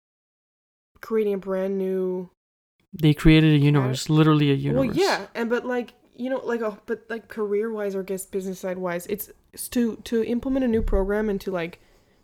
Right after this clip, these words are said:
Speaker 1: your place in an industry that's never had anything like that, it's, like, the most extremely difficult thing to do.
Speaker 2: Mm-hmm.
Speaker 1: Because a lot of people are not gonna get your vision, they're not gonna get it, and they're not gonna care, or at least they're not gonna put as much work as you will,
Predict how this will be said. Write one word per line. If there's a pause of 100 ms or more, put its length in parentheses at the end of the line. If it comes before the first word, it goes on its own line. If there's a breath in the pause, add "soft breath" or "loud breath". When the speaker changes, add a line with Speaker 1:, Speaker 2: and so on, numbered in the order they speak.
(160)
Speaker 1:
your
place
in
an
industry
that's
never
had
anything
like
that,
it's,
like,
the
most (500)
extremely
difficult
thing
to
do. (260)
Speaker 2:
Mm-hmm. (420 soft breath)
Speaker 1:
Because (640)
a
lot
of
people
are
not
gonna
get
your
vision,
they're
not
gonna
get
it,
and
they're
not
gonna
care,
or
at
least
they're
not
gonna
put
as
much
work
as
you
will,